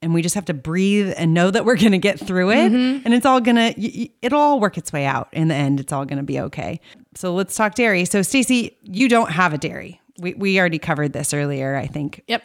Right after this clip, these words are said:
Speaker 2: Nope.
Speaker 1: May-, maybe we weren't recording. You don't have a dairy, thankfully for, <laughs> for your family, right?
Speaker 2: Yes. No, we don't. We do not have a dairy. Nope. But, um,
Speaker 1: So how do you, I, I always think this is interesting, especially from a standpoint of running a small business. I'm always amazed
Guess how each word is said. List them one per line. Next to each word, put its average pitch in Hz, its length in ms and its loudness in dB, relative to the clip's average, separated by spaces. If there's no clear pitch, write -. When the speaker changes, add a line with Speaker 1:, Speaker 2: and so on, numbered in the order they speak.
Speaker 2:
Nope. 240 140 2
Speaker 1:
May-, 196 180 -2
maybe 214 180 4
we 226 80 6
weren't 175 200 4
recording. 151 440 -2
You 202 100 4
don't 190 140 4
have 160 160 0
a 160 60 0
dairy, 151 240 0
thankfully 165 540 0
for, 160 420 0
<laughs> 190 100 -2
for 196 140 2
your 175 200 2
family, 151 360 0
right? 139 80 2
Speaker 2:
Yes. - 320 0
No, 196 220 2
we 202 100 2
don't. 208 240 0
We 214 100 2
do 190 120 -2
not 190 200 2
have 190 100 0
a 190 40 -2
dairy. 170 360 -4
Nope. 220 240 2
But, 208 300 -2
um, 175 480 -2
Speaker 1:
So 214 160 2
how 254 140 4
do 320 100 2
you, 339 160 2
I, 214 180 -4
I 269 160 2
always 269 300 4
think 214 180 -2
this 196 140 -2
is 185 100 -2
interesting, 180 560 0
especially 220 460 -2
from 180 260 0
a 165 40 0
standpoint 170 500 -2
of 151 180 -2
running 165 320 2
a 160 40 -2
small 156 260 -2
business. 147 560 -4
I'm 175 200 0
always 185 280 2
amazed 165 580 0